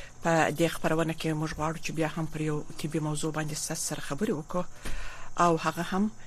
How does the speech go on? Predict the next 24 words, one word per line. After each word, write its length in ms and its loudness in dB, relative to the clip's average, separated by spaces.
د 220 0
زړه 360 0
تکلیف 480 -6
دی. 120 -12
یعنی 300 -2
د 100 0
زړه 240 -4
سخته 480 -4
ناروغي 380 -8
ده 140 -12
چې 400 0
نن 220 2
ورځ 240 12
په 220 12
نړۍ 400 12
کې 140 4
ډیر 120 10
خلک 260 4
په 80 6
دې 180 6
ناروغۍ 380 8
باندې 200 10
اخته 260 10
دي 120 6